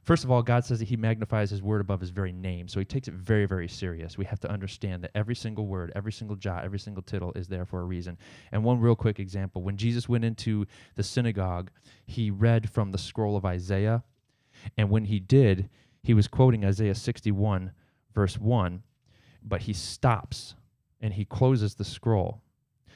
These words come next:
So in Luke four, uh, verse eighteen and nineteen, he re-, he records this for us. It says that he, what he read was the Spirit, and from Isaiah, he's quoting the Old Testament. "The Spirit of the Lord is upon me because he hath anointed me to preach the gospel to the poor. He hath sent me to heal the brokenhearted, to preach deliverance to the captives and re-,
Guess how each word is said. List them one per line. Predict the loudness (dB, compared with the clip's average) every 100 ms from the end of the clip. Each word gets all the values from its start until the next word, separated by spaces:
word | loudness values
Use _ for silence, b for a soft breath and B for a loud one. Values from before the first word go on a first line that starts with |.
| b
So | 4 6 6
in | 6
Luke | 4
four, | 4 4 4 2 -4
uh, | -14 -14
verse | -2 0 2
eighteen | -2 -2
and | -2
nineteen, | -2 -2 -6
he |
re-, | -4 -4
he | -4
records | -6 -2 -2
this | -2 -6
for | -6
us. | -6 -6
It |
says | -4 -4 -4
that | -6
he, | -8
what | -4 -2
he | 2
read | 2 2
was | 2 0
the | -4
Spirit, | -4 -4 -2
and | -6 -6
from | -4 -2
Isaiah, | -2 0 0 -2
he's | -6
quoting | -2 -2 0
the | -2
Old | 0
Testament. | -2 -2 -6
"The |
Spirit | -4 0 4
of |
the | 4
Lord | 4 2
is | 0
upon | -2 -4
me | -2
because | -2 0 -2
he | 0
hath | -2
anointed | -2 -4 -4
me | -4
to | -6
preach | -4 -4 -4
the |
gospel | -2 -2 -2 -4
to | -4
the | -4
poor. | -2 0 2 0 B B B
He |
hath | 0 0
sent | -2 -4
me |
to | -6 -6
heal | -4 0
the | 0
brokenhearted, | 2 0 0 0 0 -2
to |
preach | -4 -6 -6
deliverance | 0 0 0 -6
to | -6
the | -4
captives | -4 -2 -4
and | -4 -4
re-, | -6 -6